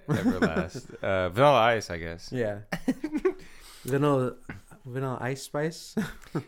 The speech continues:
Speaker 2: But, um, yeah, so C B four, I, you know, as, as a film, in terms of getting into the Criterion Collection, 'cause that's what we're talking about
Speaker 1: Yeah.
Speaker 2: here,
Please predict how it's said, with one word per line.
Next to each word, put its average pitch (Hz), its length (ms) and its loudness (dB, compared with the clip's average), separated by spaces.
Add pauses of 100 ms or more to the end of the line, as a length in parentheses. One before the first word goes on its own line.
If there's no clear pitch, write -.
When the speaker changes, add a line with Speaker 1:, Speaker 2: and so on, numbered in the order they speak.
(220)
Speaker 2:
But, 120 220 6
um, 107 480 6
yeah, 104 240 4
so 113 180 0
C 147 200 2
B 160 100 2
four, 143 340 8
I, 147 120 2
you 151 180 2
know, 135 140 6
as, 135 240 2
as 143 160 0
a 127 80 0
film, 147 560 4
in 131 100 0
terms 117 220 2
of 104 80 -4
getting 107 160 4
into 101 180 -2
the 92 80 0
Criterion 113 400 -8
Collection, 80 380 -10
'cause 82 80 -8
that's 78 160 -8
what - 60 -12
we're - 40 -14
talking 87 400 -6
about 107 160 -6
Speaker 1:
Yeah. 85 80 -12
Speaker 2:
here, 76 160 -10